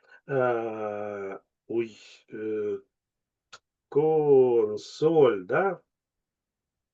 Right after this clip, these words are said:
Отак ось, консоль, дальше крапочка, а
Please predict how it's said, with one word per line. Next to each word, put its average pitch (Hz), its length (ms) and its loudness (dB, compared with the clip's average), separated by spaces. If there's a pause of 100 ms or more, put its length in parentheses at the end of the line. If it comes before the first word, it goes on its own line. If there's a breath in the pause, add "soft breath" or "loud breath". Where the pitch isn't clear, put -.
(240)
Отак - 340 -8
ось, - 140 -18
консоль, 120 840 2
дальше 110 400 -6
крапочка, 131 840 -6 (560 loud breath)
а 110 420 -4